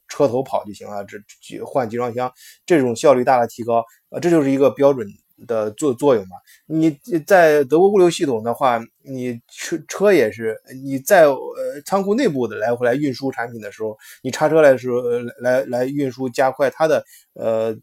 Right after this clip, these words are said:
呃，速度和效率的时候，和就是不同平台之间对接的时候，那就是来回运托盘儿就行了，只是托盘儿上放不同的产品，这就是类似于在整个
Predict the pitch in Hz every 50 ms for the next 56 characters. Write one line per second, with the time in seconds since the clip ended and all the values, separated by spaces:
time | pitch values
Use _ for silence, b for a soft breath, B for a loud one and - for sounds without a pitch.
0 | - - 139 131 - - 170 156 135 123 117 123 - 151 139 123 117 110 107 107
1 | - - 110 113 113 110 - - - 120 127 123 120 143 131 120 123 - 151 135
2 | 123 139 131 - - 131 139 120 120 120 127 135 135 135 135 143 131 120 135 139
3 | 131 - 120 110 B B B B _ 180 180 196 180 165 151 127 135 147 156 180
4 | 196 202 185 - - 190 175 117 123 185 220 - - - 98 98 95 b b b
5 | b _ - 120 127 170 170 - - 190 170 135 139 151 165 180 151 139 - -
6 | - 175 139 127 - _ 185 165 - - 127 143 170 139 - - 110 117 151 143
7 | 123 101 - 190 208 220 196 170 - 220 214 214 208 180 185 208 208 196 202 196
8 | - - - 123 - - 127 156 170 - 208 175 -